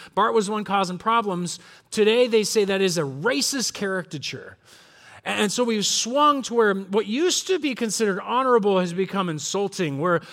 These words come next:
a girl who fo-, takes a photo of herself in a prom dress that is a Chi-, is a particular Chinese dress, on one side is considered of cultural appropriation, and then the other side, you have Chinese Americans yelling, "This is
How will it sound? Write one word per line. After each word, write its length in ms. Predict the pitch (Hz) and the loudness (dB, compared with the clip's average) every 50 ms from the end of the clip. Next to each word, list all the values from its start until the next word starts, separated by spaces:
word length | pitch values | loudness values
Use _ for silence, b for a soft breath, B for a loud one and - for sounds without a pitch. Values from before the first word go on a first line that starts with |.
| B B | B B
a 80 | 175 180 | -2 0
girl 240 | 151 208 262 269 277 | 2 4 4 4 4
who 160 | 262 247 247 | 2 0 -2
fo-, 320 | 196 - - 233 233 233 | -4 -4 -2 -2 -2 -2
takes 260 | 214 - 226 240 - - | -2 -4 -4 -4 0 0
a 80 | 226 | -2
photo 440 | - - - 226 226 233 233 226 226 | -2 -2 -2 0 2 4 6 6 4
of 180 | 208 208 202 180 | 4 2 0 0
herself 480 | 185 208 196 - - 214 202 196 190 | 0 -2 -2 0 0 0 0 0 0
in 100 | 196 180 | 0 -2
a 60 | 180 | -2
prom 320 | 175 175 202 208 214 226 220 | -2 -2 0 0 0 0 0
dress 420 | 175 208 196 185 180 - - - - 165 | -2 -2 -2 0 -2 -2 -4 -8 -6 -4
that 220 | 170 180 165 160 | -2 -2 -2 -2
is 160 | 170 165 151 | -2 -2 -4
a 60 | 170 156 | -4 -6
Chi-, 260 | - - 190 185 160 | -6 -6 -8 -6 -4
is 220 | 175 165 160 156 | -2 -2 -2 -2
a 100 | 160 151 | -4 -6
particular 640 | 143 - - 196 190 175 - 214 202 - 208 180 160 | -6 -6 -4 -4 -4 -4 -4 -8 -6 -4 -4 -4 -4
Chinese 640 | 156 - 180 185 190 196 196 190 185 175 165 151 147 | -4 -6 -6 -6 -6 -6 -4 -4 -4 -4 -6 -8 -10
dress, 380 | 135 147 190 185 175 160 - B B B B B B B B | -8 -4 -2 0 0 0 -2 B B B B B B B B
on 240 | - 185 185 175 175 | 0 2 2 2 2
one 180 | 196 226 254 247 | 0 0 -2 0
side 260 | - - 240 214 202 | 0 0 2 2 2
is 100 | 196 175 | 0 -2
considered 580 | - 196 180 - - 196 180 175 165 156 B B B B B B B | -4 -6 -4 -2 0 0 2 0 0 -2 B B B B B B B
of 180 | 147 131 - | -10 -10 -8
cultural 720 | - - - 226 277 311 277 - - 302 311 294 294 269 | -8 0 2 4 4 4 2 -2 -4 -4 -2 0 0 0
appropriation, 1000 | 233 175 - - - 254 262 214 220 240 226 220 214 214 226 220 - - 214 196 190 | -2 -4 -6 2 4 4 4 4 4 2 2 4 4 4 2 0 -2 -2 -2 -2 -2
and 200 | 185 180 180 180 | -2 -2 -2 -2
then 140 | 180 180 180 | -2 -2 -2
the 140 | 175 180 | 0 0
other 240 | 220 302 - 339 302 | 0 0 0 -2 -4
side, 440 | 226 - - 233 220 214 208 214 196 | -4 -4 -2 -2 0 0 0 0 0
you 100 | 202 208 | 0 -2
have 100 | 196 175 | -2 -2
Chinese 480 | - - 220 214 220 220 220 214 185 196 | -4 -6 -4 -4 -2 -2 -2 -2 -2 -2
Americans 500 | 196 190 196 196 185 - 190 180 160 175 | -2 -2 -2 -2 -2 -4 -6 -6 -4 -2
yelling, 300 | 190 185 180 180 175 175 | 0 2 2 0 0 -2
"This 160 | 233 220 - | -4 -4 -6
is 120 | 196 170 | -6 -8